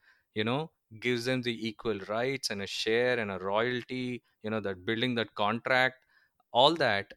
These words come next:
It, it was like, you know, something completely new. I mean, we, we started experimenting with this, and, uh, we wanted to take, uh,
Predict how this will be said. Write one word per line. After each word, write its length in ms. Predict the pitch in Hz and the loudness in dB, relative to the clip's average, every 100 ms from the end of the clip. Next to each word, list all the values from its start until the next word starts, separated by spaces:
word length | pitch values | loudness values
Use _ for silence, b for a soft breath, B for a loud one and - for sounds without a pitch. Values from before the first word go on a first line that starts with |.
| _ | _
It, 140 | 139 139 | -6 -4
it 160 | 147 151 | -2 0
was 180 | 175 165 | 2 4
like, 280 | 156 147 139 | 2 2 -2
you 80 | |
know, 260 | 147 196 196 _ _ - | -2 -2 -4 _ _ -12
something 460 | - - 160 196 185 | -6 0 0 0 -2
completely 460 | 151 156 185 190 | -2 0 -2 0
new. 300 | 151 170 160 | 0 2 4
I 40 | 123 | 2
mean, 260 | 123 117 110 | 2 -2 -4
we, 300 | 117 147 143 | -2 0 0
we 220 | 127 156 | 0 2
started 440 | 160 143 135 160 139 | 2 2 2 2 -2
experimenting 680 | - - 107 123 147 170 170 | 0 0 2 2 -2 -4 -6
with 140 | 160 | -4
this, 260 | 160 180 - B B B | -4 -4 -8 B B B
and, 400 | 113 117 117 113 | -2 0 0 0
uh, 80 | 107 | 0
we 100 | 127 | 0
wanted 360 | 107 110 143 | 2 2 2
to 100 | 156 | 0
take, 340 | 156 143 - - | 0 -2 -4 -2
uh, 340 | 117 113 104 | 0 0 -4